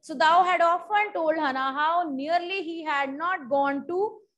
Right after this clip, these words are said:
Professor Harley's house that night. The rooms were so small, the food so bad, the professor's wife so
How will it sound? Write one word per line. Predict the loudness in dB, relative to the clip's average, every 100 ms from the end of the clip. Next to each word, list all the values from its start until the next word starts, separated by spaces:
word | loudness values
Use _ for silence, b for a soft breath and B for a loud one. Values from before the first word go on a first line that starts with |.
| _ _ _
Professor | -4 -2 -2 -2 -2 -2 -2
Harley's | 0 2 2 0 0 0 -2
house | -4 -2 -2 -4 -10 -20 _ _ _ _
that | -6 -2 -2 -4
night. | -8 -8 -6 -8 -10 -20 _ _ _ _ -4
The | -2
rooms | -2 -4 -6 0
were | 0 0
so | -4 -2 -2
small, | -2 -6 -4 0 0 -2 -4 _ _ -2
the | 0
food | 0 0 -2 -2
so | -4 2 2 2
bad, | 0 2 2 2 2 -4 -12 _ -4
the | -4
professor's | -2 -6 -4 -4 -2 -4 -2
wife | 0 0 0
so | -6 0 4 4